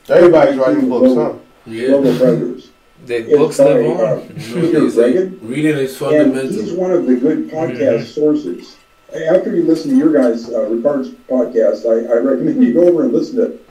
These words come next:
Speaker 2: Peter Breggin
Speaker 4: Mm-hmm.
Speaker 2: and R F K Junior. Anyway, this guy dissected the thing early, and
Speaker 1: Talk
Speaker 2: he
Speaker 1: about
Speaker 2: figured
Speaker 1: Coke.
Speaker 2: out what was going on probably a year and a half ago and published this book. I mean, I was just stunned when I read it. And it seems like a big thing to read, but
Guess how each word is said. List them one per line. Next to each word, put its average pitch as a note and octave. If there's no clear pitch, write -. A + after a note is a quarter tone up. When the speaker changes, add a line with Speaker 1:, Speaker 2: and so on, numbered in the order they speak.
Speaker 2:
Peter C#3
Breggin A#2
Speaker 4:
Mm-hmm. C#3+
Speaker 2:
and -
R D3+
F -
K A#2+
Junior. A#2
Anyway, A3
this -
guy D4
dissected D#3
the C3
thing C3
early, C3+
and B2
Speaker 1:
Talk D#3+
Speaker 2:
he -
Speaker 1:
about -
Speaker 2:
figured C3+
Speaker 1:
Coke. G#2+
Speaker 2:
out A2+
what A#2+
was -
going A#2+
on G#2
probably D#3
a -
year C#3
and -
a -
half F3
ago G#3+
and A#3
published -
this -
book. -
I A2+
mean, A2+
I C#3+
was C3
just A#2+
stunned D3
when A2
I G#2
read A2+
it. -
And D3+
it D#3+
seems G3
like D3+
a -
big C3+
thing C3+
to A#2
read, C3
but A#2